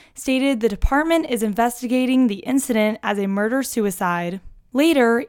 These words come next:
E L P D responded to another incident at two A M on October thirty-first on Mack Avenue and Albert Street in a parking lot.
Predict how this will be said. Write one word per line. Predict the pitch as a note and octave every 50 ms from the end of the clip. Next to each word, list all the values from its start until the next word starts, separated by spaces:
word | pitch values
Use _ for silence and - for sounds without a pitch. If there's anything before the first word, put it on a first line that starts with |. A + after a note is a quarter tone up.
| - -
E | B3 C4+ D#4
L | D#4 C#4 B3+ B3
P | B3 - A#3+ A3+
D | G#3 G#3 G#3+ G#3+ G#3 G#3+
responded | G#3+ G#3+ G3 - - - A3+ A3 A3 A3 A3 -
to | - A3+ A3
another | G#3+ G3+ G#3 A3+ C#4+ D4+ E4 D4
incident | C4 A3+ G#3+ A3 G#3+ - A3 G#3 G#3 G#3 G#3+ - -
at | G3+ G3+ G#3+ -
two | - - - C#4 C#4+ D4
A | D4 C#4+ C4
M | G#3 F3+ F3+ F3+ G#3 C#4 -
on | - G#3+ G#3
October | G3+ G#3 G#3 - - A#3+ A#3 C#4+ D4+
thirty-first | C#4+ - B3+ B3 C4+ D4+ C4+ - - G#3+ G3+ G#3 A#3 - - - -
on | G#3 G#3 G#3 G#3 G#3 - - G#3+ G3+
Mack | G#3 G#3+ B3 D#4 D#4 -
Avenue | C#4+ G#3+ G3 G3+ F#3 G3+ G3 G3 G3 G3 G3+ A3 - -
and | G#3 G3 G3 -
Albert | - A3 A#3+ B3+ G3+ A3+ G#3 F#3+
Street | - - A3 G3 G3 G3 G3+ - -
in | A3 G3
a | G3 G3 F#3
parking | - - - A3 G#3+ - G3+ F#3+ F#3
lot. | F3 E3+ E3+ E3 E3 -